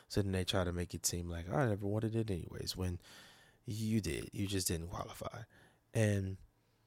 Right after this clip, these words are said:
it, it, it frustrates me as a podcaster myself, because I know so many hosts that could get paid and make good money, but they don't,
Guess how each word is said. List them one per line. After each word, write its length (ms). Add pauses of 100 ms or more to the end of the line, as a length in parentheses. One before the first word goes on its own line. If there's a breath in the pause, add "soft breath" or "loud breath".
(800)
it, 240
it, 140 (120)
it 140
frustrates 920
me 220
as 160
a 40
podcaster 640
myself, 500
because 360
I 60
know 260
so 280
many 220
hosts 340
that 180
could 300
get 180
paid 300
and 120
make 180
good 140
money, 320 (420 loud breath)
but 120
they 120
don't, 340